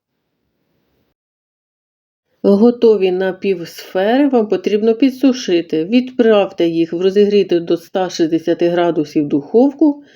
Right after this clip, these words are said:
приблизно на тридцять-сорок хвилин. Тим часом можна підготувати начинку. На молочний шоколад вилийте вершки,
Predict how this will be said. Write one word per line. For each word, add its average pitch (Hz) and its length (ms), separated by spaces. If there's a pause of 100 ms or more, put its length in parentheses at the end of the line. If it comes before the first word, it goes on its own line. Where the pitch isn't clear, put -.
(200)
приблизно 233 640
на 202 120
тридцять-сорок 190 920
хвилин. 156 560 (1040)
Тим 254 260
часом 269 500
можна 240 380
підготувати 233 800
начинку. 160 840
На 214 400
молочний 196 600
шоколад 175 680
вилийте 202 760
вершки, 190 840